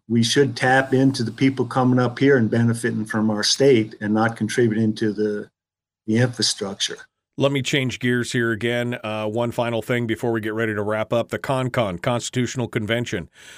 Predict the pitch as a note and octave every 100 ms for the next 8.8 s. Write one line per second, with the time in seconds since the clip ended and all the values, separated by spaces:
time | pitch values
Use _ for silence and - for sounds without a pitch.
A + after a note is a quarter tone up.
0 | - _ G#2 G#2 G#2 A2 C#3 C#3 B2+ -
1 | C3 C3 B2 A#2+ A#2 B2 D3+ - - -
2 | A2+ A2 A2 A2 G#2+ A2 A2+ G#2+ G#2+ G#2
3 | G#2+ G#2 A2 A2+ G#2 G2 G2+ F#2 F2+ D2
4 | _ _ _ _ _ _ _ _ _ _
5 | _ _ _ _ _ _ - _ _ _
6 | _ _ _ _ C#3+ D#3 A#2 G2+ - -
7 | - B2+ A2 - C#3+ C3+ G#2 G2+ G2+ G2
8 | G2 G2+ F#2+ - G2+ G2 G#2 G2